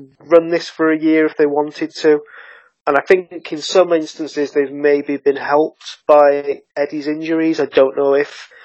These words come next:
because of those we maybe haven't had a couple of meetings that we may have already had before the big blow-off at Wembley. But either way, the way it's all panned out is, it's just been the talk of British wrestling,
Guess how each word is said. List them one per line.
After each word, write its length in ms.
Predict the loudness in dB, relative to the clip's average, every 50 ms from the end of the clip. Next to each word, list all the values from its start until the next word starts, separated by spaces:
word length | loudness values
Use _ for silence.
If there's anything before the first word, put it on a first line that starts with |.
| -20 _ _ _ _ _ _ _
because 380 | -8 -6 -2 0 0 0 0 -2
of 260 | -4 -6 -8 -8 0
those 400 | 2 4 4 4 4 2 -2 -8
we 220 | -10 -10 -10 -10 -6
maybe 500 | -2 -2 0 0 -2 -4 -6 -8 -8 -10 -6
haven't 300 | -4 -2 -2 -2 -4 -4
had 240 | -4 -4 -2 -2 -4
a 80 | -4 -6
couple 300 | -8 -10 -6 -2 0 0
of 120 | 0 0
meetings 460 | -4 -6 -6 -4 -4 -4 -6 -4 -2
that 140 | -2 -2 -2
we 120 | -2 -6
may 260 | -8 -4 -2 0 2 2
have 140 | 2 2
already 380 | 4 4 4 4 2 0 -2 -6
had 280 | -6 -4 -2 -2 -2 -4 -6 _
before 440 | -14 -14 -4 0 2 4 6 4 4
the 80 | 2 2
big 220 | -2 -4 -4 -2 0
blow-off 360 | 2 4 4 4 4 4 2
at 120 | 0 2 4
Wembley. 500 | 2 0 0 -2 0 2 2 2 0 -4 -12 -20 -20 -20 -20 -20 -20 -20 -20 _ _ _ _ _
But 280 | 4 6 6 6 4 0 -8 _ _ _ _ -4
either 280 | -2 0 0 2 0
way, 460 | 2 4 4 6 6 6 4 0 -4 -8 _ _
the 160 | -6 -6 -2
way 200 | 0 2 4 4
it's 160 | 2 2 2 0
all 300 | 2 2 0 -2 -6 -10
panned 320 | -8 -6 -6 -6 -4 0
out 260 | 2 2 2 2 0 -2 -6
is, 200 | -10 -12 -14 -20 _ _ _ _ _ _
it's 100 | -20 -10
just 200 | -10 -8 -8 -8 -2
been 80 | -2
the 60 | -2
talk 340 | 0 4 4 4 4 4 0
of 80 | 0 0
British 260 | 0 0 0 -2 -2
wrestling, 400 | -4 -4 -4 -4 -2 -2 -2 -2